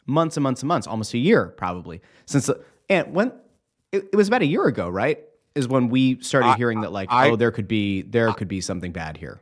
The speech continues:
Speaker 2: I first heard rumor of this in the summer of twenty-two.
Speaker 1: Okay.
Speaker 2: First time I heard rumor of it. It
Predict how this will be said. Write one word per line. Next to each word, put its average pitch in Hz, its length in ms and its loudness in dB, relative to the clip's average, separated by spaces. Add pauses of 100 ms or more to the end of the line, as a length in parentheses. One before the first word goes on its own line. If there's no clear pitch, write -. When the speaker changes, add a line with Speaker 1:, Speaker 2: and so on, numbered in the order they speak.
Speaker 2:
I 110 280 0
first - 580 -4
heard 101 640 0 (240)
rumor 95 460 -4
of 82 200 -12
this 80 520 -14
in 87 120 -12
the 78 80 -14
summer 85 400 -12
of 80 100 -18
twenty-two. - 540 -18 (960)
Speaker 1:
Okay. - 140 -18 (760)
Speaker 2:
First 113 260 0
time 92 220 -2
I 87 140 -10
heard 85 220 -10
rumor 76 280 -16
of 71 100 -20
it. - 140 -20 (720)
It 113 140 -4